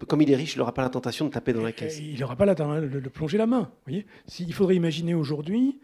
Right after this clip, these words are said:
Speaker 2: Bernard Arnault, régent de la Banque de France, <laughs> trésorier payeur général et ministre des Finances.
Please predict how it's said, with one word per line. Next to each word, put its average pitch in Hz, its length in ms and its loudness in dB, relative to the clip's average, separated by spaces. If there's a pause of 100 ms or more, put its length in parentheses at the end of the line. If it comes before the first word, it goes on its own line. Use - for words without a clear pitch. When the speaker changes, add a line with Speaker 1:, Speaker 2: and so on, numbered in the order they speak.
(240)
Speaker 2:
Bernard 156 400 2
Arnault, 214 580 0 (120)
régent 233 480 4
de 180 80 0
la 180 80 6
Banque 147 240 -2
de 151 80 -4
France, - 800 -4 (300)
<laughs> - 280 -20
trésorier 208 460 4
payeur 175 320 2
général 170 560 0
et 240 140 6
ministre 247 300 6
des 240 80 4
Finances. 202 600 -2